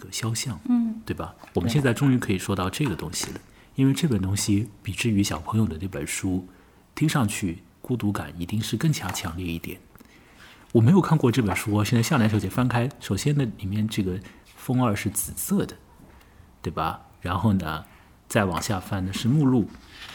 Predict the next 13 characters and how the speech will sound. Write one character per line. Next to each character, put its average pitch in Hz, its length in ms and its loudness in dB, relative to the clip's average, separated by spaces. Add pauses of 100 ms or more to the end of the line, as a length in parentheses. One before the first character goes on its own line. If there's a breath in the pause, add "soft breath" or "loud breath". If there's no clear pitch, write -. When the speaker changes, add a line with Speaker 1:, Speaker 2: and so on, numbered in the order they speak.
(840 loud breath)
Speaker 1:
我 110 80 0
想 110 160 2
看 131 160 2
看 110 220 2
他 113 100 -2
到 135 140 0
底 165 120 -4
在 - 160 -4
拍 139 260 -2
的 110 100 -2
是 - 160 -2
什 - 240 0
么。 87 200 -4